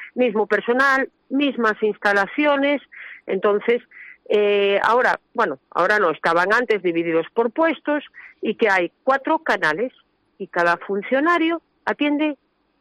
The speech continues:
un canal. Lo que antes venían haciendo cuatro funcionarios y atendían el canal de A Coruña, Santiago,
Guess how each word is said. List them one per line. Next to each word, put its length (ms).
un 160
canal. 420
Lo 180
que 120
antes 280
venían 340
haciendo 500
cuatro 460
funcionarios 760
y 140
atendían 680
el 180
canal 560
de 140
A 60
Coruña, 540
Santiago, 560